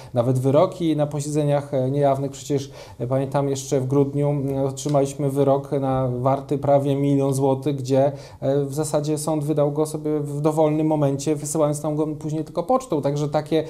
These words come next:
e, i to znacznie przyspieszyło proces, bo żeby trzeba było czekać na kolejną rozprawę,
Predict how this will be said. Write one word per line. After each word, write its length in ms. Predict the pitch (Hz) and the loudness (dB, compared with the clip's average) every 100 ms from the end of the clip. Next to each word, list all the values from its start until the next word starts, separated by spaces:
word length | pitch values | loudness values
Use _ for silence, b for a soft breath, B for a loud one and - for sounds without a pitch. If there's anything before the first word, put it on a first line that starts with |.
| B B 139 | B B -2
e, 240 | 143 143 | 2 2
i 100 | 156 | 0
to 120 | 175 | 0
znacznie 340 | 156 156 - 151 | 2 0 0 -4
przyspieszyło 480 | 147 - 160 269 | -4 -4 0 4
proces, 400 | 214 - 117 127 | 4 2 0 -2
bo 120 | 123 123 | -2 -2
żeby 300 | 135 139 131 | 0 2 0
trzeba 220 | 131 147 | 2 2
było 160 | 135 131 | 4 0
czekać 380 | 139 135 131 131 | 0 0 0 0
na 120 | 131 | 0
kolejną 400 | 143 143 139 135 | 2 2 4 2
rozprawę, 580 | 131 139 139 120 127 | 0 2 4 4 2